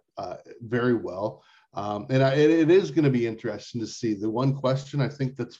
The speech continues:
fair, and the Twins have it with their choice for hitting coach this year, uh, David Popkins, who is also, like, thirty or thirty-one.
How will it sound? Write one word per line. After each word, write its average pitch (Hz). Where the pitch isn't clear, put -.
fair, 123
and 117
the 110
Twins 127
have 120
it 127
with 113
their 110
choice 135
for 127
hitting 131
coach 127
this 127
year, 135
uh, 107
David 110
Popkins, 143
who 135
is 123
also, 120
like, 104
thirty 110
or 110
thirty-one. 110